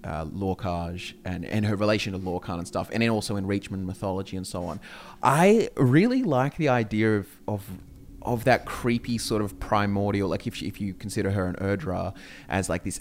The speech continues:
ancient, like, one of the earliest spirits of Daedra or something. I just find that sort of, like, really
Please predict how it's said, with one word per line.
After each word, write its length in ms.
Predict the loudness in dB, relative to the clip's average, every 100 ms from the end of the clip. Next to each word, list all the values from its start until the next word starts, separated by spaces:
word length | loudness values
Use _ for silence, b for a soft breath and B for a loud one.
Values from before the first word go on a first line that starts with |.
| -4
ancient, 340 | -4 -2 -4
like, 100 | -2
one 140 | 0 0
of 40 |
the 80 | 0
earliest 360 | 0 -2 -2 -4
spirits 400 | -2 -2 -2 -4
of 60 |
Daedra 320 | -2 -2 -2
or 80 | -6
something. 400 | -8 -10 -10 -12 -14 B B -10 -6 4
I 120 | 6
just 220 | 6 2
find 400 | 2 4 4 2
that 240 | 2 0 0
sort 220 | -4 -2
of, 220 | -2 -2
like, 560 | -4 -4 -4 -8 -16 -20 b b b -18 -4
really 640 | 4 6 8 6 4 0